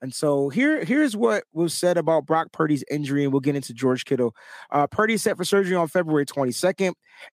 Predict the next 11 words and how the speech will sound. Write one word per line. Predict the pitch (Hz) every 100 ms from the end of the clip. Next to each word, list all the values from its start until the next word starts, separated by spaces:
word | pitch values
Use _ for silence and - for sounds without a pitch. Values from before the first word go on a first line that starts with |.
| -
and | 160
he | 165
said | - 175 175 -
on | 147
K | 151 165
N | 160
B | 156 147
R | 151 151 151
Thursday, | - - - 214 247 175 123 120 117 135 185 - - -
all | 127
right, | 135 147 165